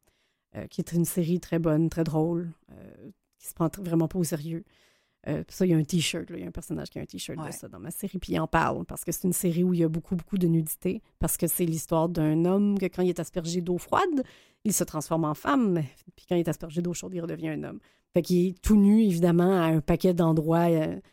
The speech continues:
Speaker 1: inappropriés et
Speaker 2: <laughs>
Speaker 1: inusités. Euh, c'est pas du tout sexuel, mais c'est évidemment qu'il passe beaucoup de temps à, à toucher ses propres seins, comme, « Voyons, qu'est-ce qui m'arrive ? » Puis c'est assez rigolo. <laughs>
Speaker 2: Bon, alors, on rigole un peu quand même. Il y a de l'humour dans votre, euh, B D à vous.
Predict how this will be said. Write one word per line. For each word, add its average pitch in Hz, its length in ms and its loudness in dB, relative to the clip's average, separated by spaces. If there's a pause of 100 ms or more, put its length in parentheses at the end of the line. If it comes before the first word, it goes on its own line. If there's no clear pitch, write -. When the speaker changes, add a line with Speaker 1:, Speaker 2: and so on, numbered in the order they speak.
(160)
Speaker 1:
inappropriés 185 1040 4
et - 20 -4
Speaker 2:
<laughs> 196 80 4
Speaker 1:
inusités. 175 680 2 (680)
Euh, 143 200 0
c'est 165 140 -2
pas 180 120 2
du 156 80 0
tout - 120 -4
sexuel, 165 680 2 (140)
mais 151 180 2
c'est 170 120 0
évidemment 170 420 6
qu'il 165 320 0
passe 165 180 2
beaucoup - 200 -6
de - 100 -20
temps 175 200 2
à, 151 340 -2
à 156 120 -6
toucher 185 340 4
ses 180 140 2
propres 170 340 4
seins, 175 240 4
comme, « 147 180 -2
Voyons, 143 260 -4
qu'est-ce - 180 -14
qui - 80 -2
m'arrive ? » 170 500 -2
Puis - 180 -8 (440)
c'est - 160 -4
assez 180 160 4
rigolo. 165 600 -4
<laughs> - 340 2 (460)
Speaker 2:
Bon, 190 220 4
alors, 208 340 2
on 233 100 2
rigole 240 360 0
un 220 120 0
peu 175 340 -2
quand 269 140 -4
même. 196 180 -2
Il 214 40 -4
y - 20 -4
a 180 40 -2
de 156 80 -2
l'humour 175 300 -2
dans 180 140 -2
votre, 156 380 -2
euh, 147 240 0
B 151 180 0
D 160 180 0
à 139 100 2
vous. 147 300 -6